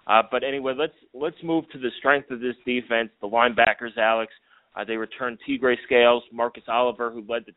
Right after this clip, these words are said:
team in tackles last year. Uh, T J Simmons is back. Uh, he's battling a, um,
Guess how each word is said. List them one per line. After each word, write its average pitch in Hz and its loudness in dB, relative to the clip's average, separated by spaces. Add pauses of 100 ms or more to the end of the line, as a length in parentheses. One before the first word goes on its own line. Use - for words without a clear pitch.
team 120 -12
in 110 -14
tackles 120 2
last 117 0 (140)
year. 120 0 (520)
Uh, 98 6 (100)
T 135 -6
J 113 -4 (160)
Simmons 123 -4
is 113 -6 (100)
back. 117 4 (440)
Uh, 95 -6
he's 113 -14 (400)
battling 120 0
a, 113 -4 (200)
um, 104 -6